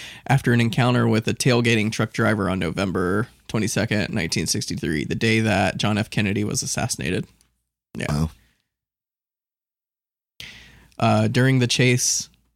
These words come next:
Speaker 1: at a parked sedan resembling a squad car is seen briefly raising Dan Weaver's hopes,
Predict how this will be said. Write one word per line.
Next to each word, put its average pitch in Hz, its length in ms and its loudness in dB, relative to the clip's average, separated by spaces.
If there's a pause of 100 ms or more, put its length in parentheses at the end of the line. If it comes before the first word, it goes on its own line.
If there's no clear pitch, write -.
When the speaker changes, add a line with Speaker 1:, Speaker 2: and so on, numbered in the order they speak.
(140)
Speaker 1:
at 127 100 2
a 113 60 2
parked - 380 0 (100)
sedan 113 600 0 (420)
resembling 127 800 4
a 123 100 2
squad 185 360 0
car 123 280 0
is 123 120 2
seen 135 360 4
briefly 117 760 2 (640)
raising 113 720 2 (140)
Dan 117 220 2
Weaver's 107 440 2
hopes, - 640 0